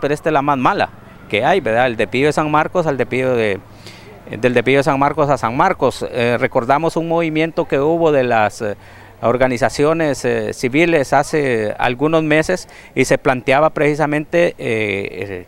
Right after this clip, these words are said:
que la gestión que se iba a hacer para la construcción de esta carretera. Tenemos entendido que esta carretera podría haberse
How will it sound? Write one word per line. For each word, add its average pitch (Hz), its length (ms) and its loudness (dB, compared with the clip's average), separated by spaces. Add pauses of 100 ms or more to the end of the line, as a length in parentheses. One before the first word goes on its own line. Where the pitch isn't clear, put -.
que 92 280 -6
la 113 140 2
gestión 139 400 -2
que 160 120 -2
se 156 80 -2
iba 151 80 2
a - 20 2
hacer 151 200 -2
para 160 120 0
la 139 100 0
construcción 131 460 -8
de 127 80 -4
esta 120 220 -6
carretera. 107 480 0 (640)
Tenemos 156 280 2
entendido 185 480 2
que 170 120 0
esta 170 180 -2
carretera 170 480 2
podría 151 480 0
haberse 151 560 0